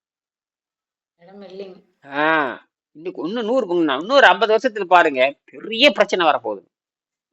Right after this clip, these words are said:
Speaker 2: பிளாஸ்டிக்கை தடை செய்யவே முடியாது, ஒண்ணுமே பண்ண முடியாது நீங்க. அவ்வளவுதான், மறுசுழற்சியும் பண்ண முடியாது. சரி,
Speaker 1: ஆமா.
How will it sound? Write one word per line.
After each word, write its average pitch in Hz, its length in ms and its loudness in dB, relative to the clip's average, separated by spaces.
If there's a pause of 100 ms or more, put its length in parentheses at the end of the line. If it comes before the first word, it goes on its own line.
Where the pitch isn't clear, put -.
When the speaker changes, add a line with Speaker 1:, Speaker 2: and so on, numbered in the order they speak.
(160)
Speaker 2:
பிளாஸ்டிக்கை 185 420 -2
தடை 165 200 2
செய்யவே 190 380 2
முடியாது, 143 480 -2
ஒண்ணுமே 202 640 -2
பண்ண 208 160 2
முடியாது 120 240 -6
நீங்க. 98 200 -18 (1040)
அவ்வளவுதான், 160 440 -4 (800)
மறுசுழற்சியும் 226 580 2
பண்ண 190 220 2
முடியாது. 151 360 -2 (140)
சரி, 120 320 -6 (540)
Speaker 1:
ஆமா. 220 280 -18